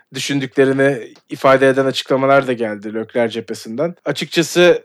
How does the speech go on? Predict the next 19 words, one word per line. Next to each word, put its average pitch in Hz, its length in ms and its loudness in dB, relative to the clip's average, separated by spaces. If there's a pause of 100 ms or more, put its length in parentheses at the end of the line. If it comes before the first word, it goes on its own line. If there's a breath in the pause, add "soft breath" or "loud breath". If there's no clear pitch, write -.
(100)
bence 165 420 4
de 170 60 2
çekişmemeleri 127 640 0
gerekiyorlar. 135 680 0 (360)
Bu 175 240 -2
biraz, 226 420 2 (560 soft breath)
e, 147 400 6
artık - 540 0 (600)
plansızlığı 165 720 2
mı 165 280 6 (200)
yine 143 400 0
işaret 135 420 0
ediyor 127 200 -4
Ferrari'de 131 580 0
bilemeyeceğim 185 500 0
ama, 180 320 2 (600 soft breath)
e, 139 120 -4
yarışta 151 640 2
zaten 165 480 2